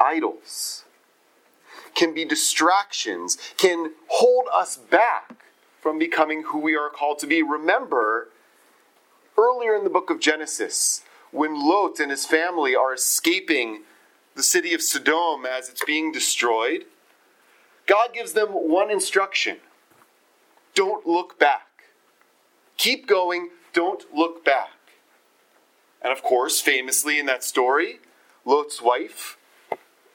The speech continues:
whose name is Lot's wife, <laughs> looks back and becomes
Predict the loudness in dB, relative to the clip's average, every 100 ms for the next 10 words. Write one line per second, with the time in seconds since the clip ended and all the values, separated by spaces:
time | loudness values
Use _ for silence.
0 | _ -6 -2 0 0 -2 0 0 0 0
1 | 2 0 -6 -16 -14 -10 -8 -8 -8 -4
2 | -2 0 0 2 2 2 0 -2 -4 -2
3 | -4 -4 -14 -10 2 2 2 -2 0 2
4 | 0 -4 -4 -2 2 2 2 -4 -8 -6
5 | -6 -6